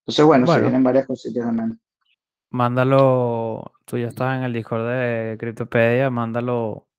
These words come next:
Speaker 2: eh, somos bastantes los que estamos en España, muchos en Madrid, hay otros en Barcelona. Pero bueno, por temas, nosotros también nos podemos desplazar por, por otros temas, así que quién sabe.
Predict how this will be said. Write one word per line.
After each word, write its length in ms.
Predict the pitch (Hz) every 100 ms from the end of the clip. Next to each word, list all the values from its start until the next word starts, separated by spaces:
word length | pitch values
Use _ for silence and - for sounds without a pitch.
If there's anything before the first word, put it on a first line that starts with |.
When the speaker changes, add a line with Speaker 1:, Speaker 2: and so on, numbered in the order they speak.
| _ 175
Speaker 2:
eh, 120 | - 101 -
somos 320 | - 110 117
bastantes 480 | 123 - 117 110 120
los 120 | 113
que 60 | 104
estamos 300 | - 101 110
en 80 | 101
España, 500 | - 104 104 110 - _ -
muchos 280 | 113 113 117
en 60 |
Madrid, 480 | 110 107 117 127 123
hay 200 | 110 107
otros 180 | 110 113
en 80 | 113
Barcelona. 640 | 101 113 107 123 117 113 _ - - - - - - - _ _ _
Pero 160 | 120 131
bueno, 200 | 127 110
por 140 | 117
temas, 840 | - 110 113 120 120 120 113 107 123
nosotros 260 | 107 110
también 220 | 123 113 107
nos 100 | 110
podemos 240 | 104 107
desplazar 600 | 113 101 101 - 104 107
por, 260 | 113 107 107
por 180 | 110 104
otros 220 | - -
temas, 380 | 110 107 104 95
así 260 | - 107
que 440 | - 107 104 101 104
quién 180 | 120 110
sabe. 360 | 113 110 95